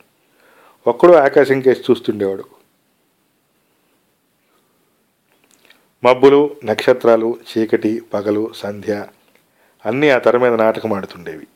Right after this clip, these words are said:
ఈ ఏకాంత ప్రేక్షకుడి కోసం. రోజులు, వారాలు, నెలలు నడిచినాయి. వెంకట్రావు వీధిలోకి వెళ్ళడం మొదలెట్టాడు. ఆ ఊరి కాంట్రాక్టర్తో రోజు ఒక గంట బాతా కానీ,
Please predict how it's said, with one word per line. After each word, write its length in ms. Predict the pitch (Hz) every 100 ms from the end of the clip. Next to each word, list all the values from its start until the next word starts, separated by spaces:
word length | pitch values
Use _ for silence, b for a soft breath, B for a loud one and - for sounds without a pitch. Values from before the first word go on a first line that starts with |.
| -
ఈ 160 | 101 104
ఏకాంత 360 | 104 110 104
ప్రేక్షకుడి 520 | 98 - 95 - -
కోసం. 320 | - - - - _ _ _ _ _ _ _ _ _ -
రోజులు, 360 | 107 143 160 170
వారాలు, 480 | 156 131 131 131 135
నెలలు 320 | 113 110 113
నడిచినాయి. 440 | 101 95 - 92 _ _ _ _ _ _ _ -
వెంకట్రావు 420 | 110 131 147 135
వీధిలోకి 400 | 117 127 127 120
వెళ్ళడం 260 | 113 101 98
మొదలెట్టాడు. 500 | 85 87 _ - - _ _ _ _ _ _ 110
ఆ 60 |
ఊరి 240 | 113 120 139
కాంట్రాక్టర్తో 680 | 143 135 123 120 117 107
రోజు 240 | 113 113 117
ఒక 240 | 113 101
గంట 160 | 107 110
బాతా 300 | 107 107 107
కానీ, 360 | 107 107 107